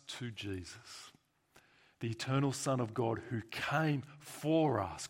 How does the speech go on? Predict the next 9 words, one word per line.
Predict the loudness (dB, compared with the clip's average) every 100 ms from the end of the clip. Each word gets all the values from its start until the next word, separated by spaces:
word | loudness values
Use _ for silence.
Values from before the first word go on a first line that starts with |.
| -2
God's | 2 2 2
initiative, | 0 -2 -4 -8 -14 -18 -18 -20 -20 -20 -20 -20 _ _
not | -2 2
a | 2
bargain | 4 2 2 -2
between | -6 -6 -4
us | -4 -6 -10
and | -14
God | -18